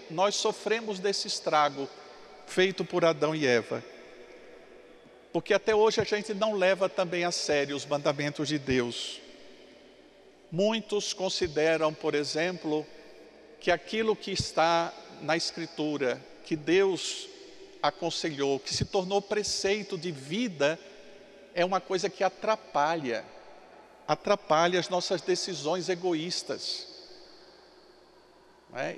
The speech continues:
Então, é, parece que Deus se tornou um empecilho para eu realizar as minhas vontades. Por isso eu não quero que ele atrapalhe mais minha vida, não quero que ele atrapalhe minhas decisões. O que é que eu faço? Coloco Deus de,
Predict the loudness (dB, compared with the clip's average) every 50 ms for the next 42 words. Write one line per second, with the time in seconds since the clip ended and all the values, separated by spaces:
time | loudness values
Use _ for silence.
0 | -10 -12 -10 0 2 4 4 4 2 0 -4 -10 -12 -12 -10 -6 0 2 4 4
1 | 4 2 0 -4 -8 -14 -14 -18 0 2 4 4 6 4 4 4 2 2 2 -2
2 | -4 2 2 4 6 6 4 4 0 -2 -4 -4 -4 0 0 0 0 0 -2 -2
3 | 2 4 4 4 4 2 -2 -4 -6 -6 -6 0 0 0 0 2 -2 -4 -4 -2
4 | -2 -2 -2 -2 0 2 2 2 0 -4 -8 -16 -4 2 2 4 4 4 2 2
5 | 2 2 0 0 0 0 -2 -2 -2 -4 -2 2 2 2 2 0 -4 -4 -6 -6
6 | -6 -4 -2 -4 -4 -4 -2 2 2 2 2 2 -2 -6 -8 -8 -8 -8 -10 -14
7 | -20 -20 -20 -20 -20 -20 -20 -20 -20 -20 -20 -20 -20 -20 -4 0 0 0 2 2
8 | 0 0 0 0 -4 -4 0 2 2 2 2 2 -2 0 0 0 0 2 0 0
9 | 0 2 2 4 4 4 2 0 -2 -2 -4 -4 -4 -6 -4 -4 -4 -2 -2 -6
10 | -4 -4 -6 -2 -2 -2 -2 -2 -8 -6 -2 0 0 0 0 -2 -4 -2 -2 -2
11 | -2 0 -2 -2 0 2 0 2 2 0 -4 -6 -6 -6 -4 -4 -4 -4 -4 -6
12 | -8 -8 -2 0 0 0 0 -2 -4 -8 -6 -6 -8 -4 -4 -4 -6 -4 0 0
13 | 0 0 0 -4 -6 -4 0 0 2 0 0 -4 -6 -2 0 0 0 -2 -4 -10